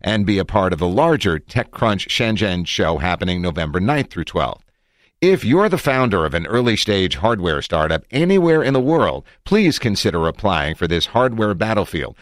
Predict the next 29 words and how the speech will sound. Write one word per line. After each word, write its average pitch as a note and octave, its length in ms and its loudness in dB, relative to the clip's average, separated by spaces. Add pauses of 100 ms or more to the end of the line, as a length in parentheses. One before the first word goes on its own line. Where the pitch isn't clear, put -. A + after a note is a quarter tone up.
(140)
whether G#2 240 2
or E2+ 180 0
not E2 300 -2
you've G#2+ 260 0
ever E3+ 240 2
been F#3 240 0
to G#2 120 -2
China E2 360 0
or F#3 240 2
Shenzhen. D#2 640 -2 (400)
The A2 100 2
Hardware A#2 420 2
Battlefield G2+ 720 0
pitch - 340 -2
sessions F#2 480 -2
will G2 140 0
be G2+ 100 0
judged G#2 460 -2
by E2+ 160 0
top - 420 -4
V A#2+ 240 0
Cs, G2 460 0
founders, B2+ 580 0
and F#2+ 220 -4
technologists G2+ 800 -2
from F#2 200 0
around G#2+ 340 2
the B2 100 4
world. B2 420 0